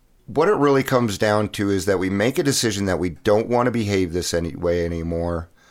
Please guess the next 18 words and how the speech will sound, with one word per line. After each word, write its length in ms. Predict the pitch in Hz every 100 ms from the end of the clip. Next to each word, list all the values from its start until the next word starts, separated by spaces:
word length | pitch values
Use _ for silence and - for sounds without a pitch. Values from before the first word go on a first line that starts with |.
| - - - - _ _ _ -
and 480 | 110 107 107 107
we 240 | - 101 113
change 520 | - 117 98 82 69
that. 340 | 76 57 - _ _ _ _
And 120 | 107
we 100 | 117
do 160 | 110 113
everything 500 | 104 127 139 139 131
that 120 | 127
we 120 | 107
can 320 | 101 113 107 101
to 80 |
change 360 | 95 - 92 87
it 100 | 95
by 180 | 98 98
taking 460 | - 98 - 98
an 120 | 98 98
inventory. 720 | 95 92 90 - 82 78